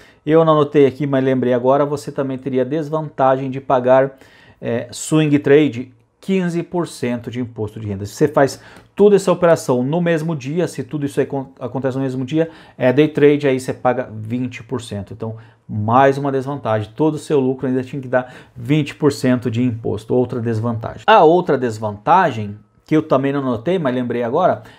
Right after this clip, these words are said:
é que você perderia todo o ganho acumulado no papel, porque você não seria sócio, você estaria apenas especulando. Por exemplo, estou olhando aqui agora o gráfico de Magazine Luiza, você vê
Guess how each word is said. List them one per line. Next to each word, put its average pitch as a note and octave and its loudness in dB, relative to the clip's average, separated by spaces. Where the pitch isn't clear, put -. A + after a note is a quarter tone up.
é D3+ -6
que D3 -6
você D#3 0
perderia G3 2
todo G#3 2
o G3+ -2
ganho D3+ -2
acumulado C#3+ 2
no C3+ 0
papel, D3 2
porque - -8
você C#3 -4
não C#3+ -4
seria C#3 -2
sócio, C#3+ -2
você A2+ -12
estaria C3+ 0
apenas C3 2
especulando. C#3 0
Por A2+ -2
exemplo, A2+ -2
estou - -2
olhando A#2 2
aqui A2+ -2
agora A2 2
o A2 2
gráfico A2 0
de A#2 -4
Magazine A#2 2
Luiza, C3+ 2
você E3 2
vê D#3 0